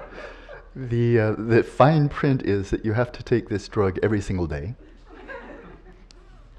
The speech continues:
You really, <laughs>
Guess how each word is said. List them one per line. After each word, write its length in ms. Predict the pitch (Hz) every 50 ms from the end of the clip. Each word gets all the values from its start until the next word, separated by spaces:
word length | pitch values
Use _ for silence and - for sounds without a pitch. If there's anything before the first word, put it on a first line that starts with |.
| - - - - - - - - - - - - - - - 226 - - - - - - - - - - - - - - - 381 277 240 -
You 80 | 156 147
really, 300 | 131 139 180 196 170 131
<laughs> 100 | - -